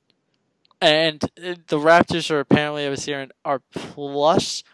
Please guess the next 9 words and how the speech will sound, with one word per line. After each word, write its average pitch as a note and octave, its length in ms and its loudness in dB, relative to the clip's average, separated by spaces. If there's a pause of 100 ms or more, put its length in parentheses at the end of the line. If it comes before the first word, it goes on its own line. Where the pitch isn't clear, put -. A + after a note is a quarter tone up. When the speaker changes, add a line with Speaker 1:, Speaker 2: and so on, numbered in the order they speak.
(360)
Speaker 2:
a D3+ 140 2
hundred E3+ 640 -2
and D3 160 -8
thirteen C#3 840 -6
when C3+ 100 -12
he's B2+ 160 -14
on B2 220 -4
the A#2 80 -14
court, C3 420 -6